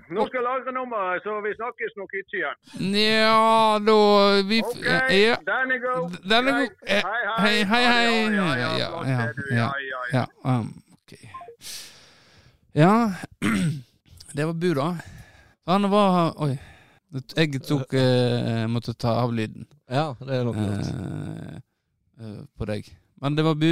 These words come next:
Speaker 2: han, eh, jeg har jo lurt på om han var, jeg trodde jo han hadde vært i Thailand, kanskje.
Speaker 3: Du håpte det vel egentlig?
Speaker 2: Ja, for det, jeg vet han, eh, som til vanlig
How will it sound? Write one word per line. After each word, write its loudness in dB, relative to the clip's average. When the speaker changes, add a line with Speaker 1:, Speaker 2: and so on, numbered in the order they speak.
Speaker 2:
han, 0
eh, -2
jeg -6
har -2
jo -6
lurt -2
på -2
om -2
han -2
var, -2
jeg -8
trodde -4
jo 0
han -2
hadde -4
vært -6
i -16
Thailand, -2
kanskje. -10
Speaker 3:
Du -8
håpte -2
det -4
vel -12
egentlig? -12
Speaker 2:
Ja, -6
for -4
det, 4
jeg 2
vet 2
han, -2
eh, -6
som 0
til -2
vanlig 0